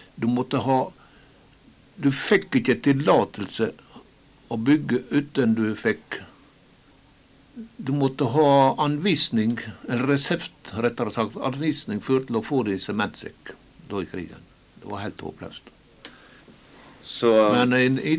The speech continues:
Speaker 1: i nitten toogfemti, da fikk jeg opp løda. Så, eh,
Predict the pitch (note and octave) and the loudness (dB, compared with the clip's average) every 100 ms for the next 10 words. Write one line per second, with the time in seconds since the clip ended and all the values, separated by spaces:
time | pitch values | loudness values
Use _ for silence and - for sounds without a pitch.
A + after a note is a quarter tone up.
0 | - C#3 E3 F3 C#3+ C#3+ C#3+ B2 B2+ B2 | 0 4 4 4 -2 0 2 2 2 -2
1 | A2+ A2+ B2 A2+ F#2+ G#2 G#2 F2 F2 E2 | 0 0 0 0 -2 -2 -4 -2 -4 -4
2 | - - - - - - - - - - | -14 -20 -20 -20 -20 -20 -20 -20 -20 -20
3 | - - - _ - - - - - - | -20 -20 -20 _ -20 -20 -20 -20 -20 -20
4 | - G2+ F#2+ F#2+ F#2 | -12 -4 -2 0 -2